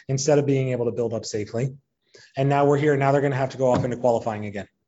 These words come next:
And, like, what, what are we supposed to do? We have to put a team out there. We'll get fined if we don't. But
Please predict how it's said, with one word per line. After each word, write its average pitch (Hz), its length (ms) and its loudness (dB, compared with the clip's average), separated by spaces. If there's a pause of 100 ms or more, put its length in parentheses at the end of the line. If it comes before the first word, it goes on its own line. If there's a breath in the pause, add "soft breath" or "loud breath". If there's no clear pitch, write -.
(960)
And, 135 160 0
like, 120 320 -2 (340)
what, - 1300 -4
what 147 120 4
are 147 40 8
we 139 120 2
supposed 139 380 0
to 135 60 -2
do? 165 240 -4 (720)
We 135 120 0
have 135 180 0
to 165 80 -4
put 139 160 0
a 107 40 -2
team 147 220 -6
out 104 180 -8
there. 117 300 -8 (480)
We'll 123 220 0
get 117 160 -2
fined 131 300 0
if 117 120 -4
we 110 120 -2
don't. 139 400 0 (920)
But 117 380 -2